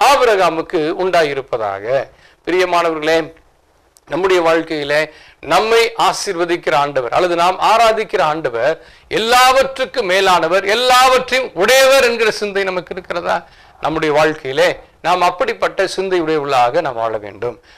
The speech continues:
ஆண்டவர் எல்லாவற்றையும் உடையவர், எல்லாம் அவருடையது. வேதத்திலே நாம் வாசிக்கிறோம், "பூமியும் அதன் நிறைவும் கர்த்தருடையது" என்று சொல்லி வாசிக்கிறோம். ஆம், பிரியமானவர்களே, நாம் ஆண்டவருக்கு கொடுப்பது என்றல்ல,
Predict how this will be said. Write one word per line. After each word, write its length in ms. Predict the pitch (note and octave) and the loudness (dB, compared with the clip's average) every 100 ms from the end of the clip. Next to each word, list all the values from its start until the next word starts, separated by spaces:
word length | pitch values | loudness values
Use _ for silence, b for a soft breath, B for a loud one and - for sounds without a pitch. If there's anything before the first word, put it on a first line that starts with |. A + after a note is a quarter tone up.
| b | b
ஆண்டவர் 680 | - F3+ A3+ F#3 D3+ E3 - | 0 2 2 0 2 0 -2
எல்லாவற்றையும் 880 | C3+ D3+ F3+ G3 G3+ F3+ F3 F#3 D#3+ | -10 -8 -2 2 2 0 -6 -10 -10
உடையவர், 460 | A#2 G#2+ A#2+ A2+ - b b | -8 -8 -4 -6 -6 b b
எல்லாம் 720 | E3 A3+ B3+ C4 B3+ B3 - | -4 -2 -2 2 4 4 2
அவருடையது. 760 | F#3 G3+ G3 E3 C#3+ C#3+ C#3 - B | 2 2 0 0 -2 -4 -10 -12 B
வேதத்திலே 420 | D3+ F3+ F3 E3+ F3+ | -4 -2 -2 -2 0
நாம் 180 | D#3 | 0
வாசிக்கிறோம், 600 | C#3+ D3 - C3 C3 D#3+ B B B - | 0 -2 -4 -6 -2 -2 B B B -2
"பூமியும் 580 | G#3 A#3+ E3+ C#3+ F#3 - | 0 0 -2 -4 -8 -8
அதன் 240 | D3 D3+ | -6 -6
நிறைவும் 560 | D#3+ G3 A3+ D3+ C#3 C#3+ b b - | -2 2 2 0 -8 -12 b b -6
கர்த்தருடையது" 600 | F#3+ - G#3+ F3+ D#3 D3 | -6 -2 0 0 0 -2
என்று 160 | E3 B2+ | -4 -6
சொல்லி 200 | B2+ B2 | -12 -8
வாசிக்கிறோம். 540 | A#2+ G#2+ A2+ A2 G#2+ | -6 -6 -10 -10 -8
ஆம், 240 | A2+ E3+ F#3 | -2 -2 -2
பிரியமானவர்களே, 800 | E3+ E3+ E3 E3 D#3 D3 D3 - b b _ | -6 -6 -6 -8 -8 -4 -6 -6 b b _
நாம் 420 | D3+ F#3 A3 A3 | 0 4 4 2
ஆண்டவருக்கு 640 | E3+ G#3+ G3+ G3 F#3 F3+ | 0 2 2 2 0 -2
கொடுப்பது 480 | D3+ E3+ F3 F3 D3 | -4 -4 -2 -2 -2
என்றல்ல, 560 | C3 A#2+ A2+ G2+ A#2 | -2 -6 -4 -4 -4